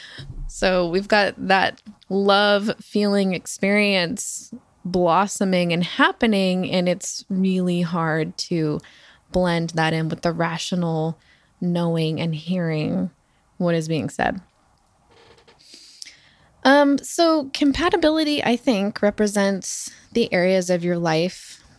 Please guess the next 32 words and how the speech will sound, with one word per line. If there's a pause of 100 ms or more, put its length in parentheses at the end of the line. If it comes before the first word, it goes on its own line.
where
you
don't
have
to
push
and
pull (140)
or
fight (140)
to
change
your
partner's
stance
about
something. (600)
It's
easy. (1200)
Or
there's
a
default
understanding
that
doesn't
require
a
whole
lot
of
conflict.